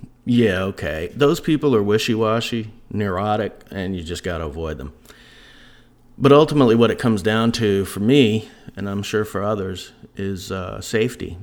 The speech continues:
And it, it's not the type of safety that you're thinking about. How safe are citizens is first.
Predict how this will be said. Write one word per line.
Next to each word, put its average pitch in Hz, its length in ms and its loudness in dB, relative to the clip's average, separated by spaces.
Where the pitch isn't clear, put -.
And 104 160 -4
it, 110 160 -4
it's - 260 -4
not 123 360 2
the 123 60 -2
type 117 340 0
of 101 60 -6
safety 104 420 -4
that 95 160 -8
you're 95 120 -8
thinking 90 320 -10
about. - 320 -12
How 120 120 0
safe 117 320 0
are 104 60 -8
citizens 95 640 -6
is 95 100 -10
first. 98 600 -6